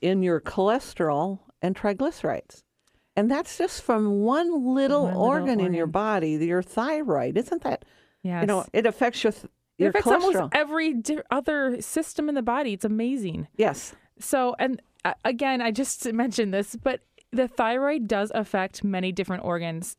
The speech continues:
Speaker 2: and tissues and influ-, influences many different body functions, from cholesterol production in the liver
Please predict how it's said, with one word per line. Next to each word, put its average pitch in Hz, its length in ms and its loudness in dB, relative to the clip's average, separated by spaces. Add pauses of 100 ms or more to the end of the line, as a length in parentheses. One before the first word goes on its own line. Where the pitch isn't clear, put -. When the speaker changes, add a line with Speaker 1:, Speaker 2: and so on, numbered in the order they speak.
Speaker 2:
and 202 240 -2
tissues 175 460 -4
and 196 120 -4 (160)
influ-, - 280 -16
influences 196 520 -6
many 202 240 -2
different 196 380 -6
body 180 260 -2
functions, 180 580 -6
from 175 180 -6
cholesterol 233 580 -2
production 233 440 -4
in 202 40 -2
the 190 120 -4
liver 240 400 -2